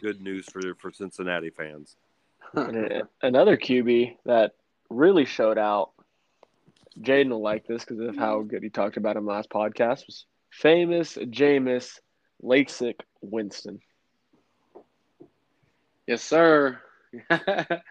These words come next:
Speaker 2: Five tutties against the
Speaker 3: Not
Speaker 2: Pats.
Speaker 3: saying I told you so. I'm not saying I told you so, but, you know. If we wanna over-, week one overreact, I think Jameis Winston about to win his M V P,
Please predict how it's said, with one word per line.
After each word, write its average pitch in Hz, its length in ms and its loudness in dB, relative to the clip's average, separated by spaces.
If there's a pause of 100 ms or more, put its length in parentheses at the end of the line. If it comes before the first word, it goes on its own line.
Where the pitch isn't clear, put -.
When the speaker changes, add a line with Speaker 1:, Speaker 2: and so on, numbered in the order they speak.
(420)
Speaker 2:
Five 156 340 6
tutties 131 680 -2
against 117 480 -6
the 123 100 -4
Speaker 3:
Not 160 140 4
Speaker 2:
Pats. 101 120 -6
Speaker 3:
saying 160 200 2
I 135 100 0
told 151 300 0
you 120 80 -8
so. 107 200 -8
I'm 127 140 -10
not - 180 -12
saying 120 240 -10
I 76 120 -16
told 101 260 -10
you - 60 -20
so, - 280 -16
but, - 120 -14 (540)
you 73 100 -18
know. - 160 -20 (500)
If 135 160 4
we 175 100 8
wanna 156 240 6
over-, 139 220 2
week 143 260 -2
one 147 200 0
overreact, 123 680 -2
I 131 120 -4
think 113 200 -12
Jameis 107 280 -10
Winston 117 280 -14
about 98 140 -8
to 98 80 -8
win 107 160 -8
his 117 160 -8
M 104 120 -6
V 110 120 -4
P, 302 340 0